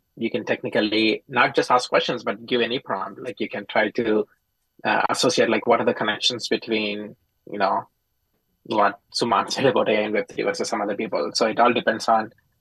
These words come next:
how creative you get with the prompts to be able to, uh, you know, extract information from your profile of Block Runner.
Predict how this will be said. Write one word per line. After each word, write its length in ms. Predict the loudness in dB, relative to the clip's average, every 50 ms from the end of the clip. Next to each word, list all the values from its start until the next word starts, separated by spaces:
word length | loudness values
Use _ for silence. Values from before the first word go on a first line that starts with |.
| _ _
how 160 | 0 0 0
creative 400 | 2 2 2 2 4 4 2 2
you 240 | 2 2 2 0 0
get 240 | 0 0 0 0 0 -2
with 120 | -2 0 0
the 100 | 0 -2
prompts 480 | -2 -4 -2 -2 -2 -4 -4 -8 -10
to 120 | -6 -4 0
be 80 | 0 2
able 140 | 0 0 0
to, 300 | 0 0 0 0 -2 -4 -6 _ _ _ _ _ _ _ _ _ _ _ _ _ -8 -4
uh, 300 | -4 -2 -2 -2 -4 -6 -8 _ _ _ _ _ -10 -10 -8 -8 -6
you 80 | -4 -2
know, 60 | 0
extract 440 | 0 0 -2 -2 -2 0 -2 -2 -2
information 520 | -6 -6 -6 -6 -6 -4 -4 -4 -6 -6
from 180 | -4 -6 -4 -4
your 260 | -2 0 0 0 0 -2
profile 560 | -2 -4 -4 -4 0 -2 0 0 0 -4 -6 -8 -2 0
of 220 | 0 0 0 -2 -8 _ _
Block 260 | 0 0 0 0 0 -2
Runner. 260 | -2 -2 -2 -4 -8